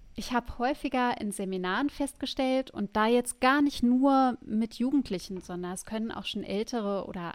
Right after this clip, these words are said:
also junge Erwachsene, aber halt, äh, nicht mehr Minderjährige sein, hab ich schon festgestellt, dass das oft nicht so, nicht so gut darum bestellt ist. Also gerade diese Gattungen unterscheiden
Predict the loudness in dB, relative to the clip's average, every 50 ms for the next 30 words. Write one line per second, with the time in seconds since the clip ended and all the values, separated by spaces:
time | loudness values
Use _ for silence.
0 | -8 -8 -8 -8 -6 -2 -2 0 0 0 -2 -2 -2 -4 -6 -6 -6 -4 -4 -4
1 | -4 -4 -6 -6 -6 -6 -6 -8 -10 -14 -16 -14 -12 -12 -12 -10 -10 -10 -8 -6
2 | -4 -4 -2 -2 -2 -2 -2 0 0 0 0 -2 -2 -4 -6 -6 -8 -6 -4 -2
3 | -2 -2 -4 -8 -12 -20 -20 -20 -20 -20 -12 -8 -4 -2 -2 -2 0 0 -2 -2
4 | 0 0 -2 -2 -2 -4 -8 -6 -2 0 0 0 0 -2 -6 -8 -6 -6 -6 -6
5 | -6 -4 -4 -4 -6 -6 -6 -2 -2 -2 -2 -2 -6 -8 -2 0 2 4 4 4
6 | 4 4 2 2 -2 -6 -16 -20 _ _ _ _ _ -8 -6 -4 -2 0 0 0
7 | 0 -2 0 4 4 4 6 4 2 0 2 0 2 2 2 0 0 0 -2 -6
8 | -8 -8 -10 -12 -10 -6 -4 -4 -4 -4 -6 -2 2 2 2 4 2 0 0 -2
9 | -2 -2 -2 0 2 2 2 4 2 2 2 2 0 -2 -4 -2 -2 -2 -2 -2
10 | -2 -4 -6 -6 -6 -6 -6 -8